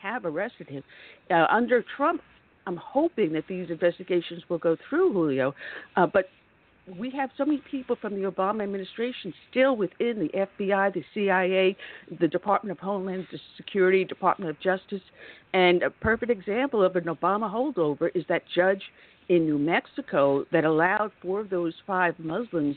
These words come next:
to be released, giving a bond but not needing to pay the bond. She was a transplant from San Francisco, liberal San Francisco, into New Mexico to help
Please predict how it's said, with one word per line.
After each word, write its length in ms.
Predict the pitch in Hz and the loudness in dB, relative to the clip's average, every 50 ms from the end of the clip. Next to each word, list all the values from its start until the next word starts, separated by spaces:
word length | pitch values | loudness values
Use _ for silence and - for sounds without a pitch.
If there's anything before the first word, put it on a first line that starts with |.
| - - | -6 -14
to 60 | - | -10
be 160 | 156 - 151 143 | -6 -4 -2 -2
released, 480 | 156 143 175 196 220 233 214 - - - - - - - - 156 | -2 -2 -2 -2 -2 -2 -6 -8 -16 -20 -20 -20 -18 -14 -4 0
giving 240 | 160 220 233 262 233 | 0 0 0 0 -4
a 60 | 175 | -4
bond 340 | 139 - 156 156 170 208 226 | -2 0 0 0 0 0 0
but 140 | 175 - 151 | -2 -4 -2
not 240 | 165 165 175 - | -2 -4 -4 -4
needing 300 | 180 170 170 175 175 165 | -6 -10 -10 -8 -10 -10
to 80 | - 175 | -12 -12
pay 260 | - - - 175 190 | -12 -8 -6 -4 -4
the 100 | 185 208 | -4 -4
bond. 340 | 185 - 175 160 160 151 175 - _ - - - - - - - | -6 -6 -4 -4 -4 -6 -8 -10 _ -20 -20 -20 -20 -14 -8 -4
She 60 | 302 | -2
was 120 | 269 254 | -2 -2
a 60 | 233 202 | -2 -4
transplant 680 | - - 269 269 285 302 285 - - 220 208 196 - _ - | -4 -2 0 2 2 2 0 -2 -2 -2 -2 -2 -2 _ -2
from 140 | 214 196 190 - - | -2 -2 -2 0 0
San 200 | 247 240 240 226 - | 0 0 0 -2 -8
Francisco, 720 | 220 202 - - 254 277 262 - - 247 202 147 135 127 - _ - - - - _ - | -12 -14 -8 -4 -4 -4 -4 -4 0 2 4 4 2 0 -4 _ -20 -20 -20 -20 _ -10
liberal 500 | 170 175 196 196 233 269 269 277 262 247 | -6 -2 0 2 2 2 0 -4 -6 -6
San 200 | - 262 240 233 | -6 -6 -6 -6
Francisco, 640 | - - 202 _ - 254 269 _ - 233 190 175 - - | -8 -16 -18 _ -10 -10 -8 _ -2 -2 -2 -2 -2 -4
into 300 | 240 240 247 - - 240 | -6 -6 -6 -6 -8 -6
New 140 | 214 220 202 | -6 -6 -4
Mexico 560 | 202 208 226 - - - 247 - 208 185 170 | -4 -6 -6 -8 -8 -10 -6 0 2 2 2
to 140 | 170 - 165 | 2 -2 -8
help 260 | - - 220 226 | -4 -2 -2 -2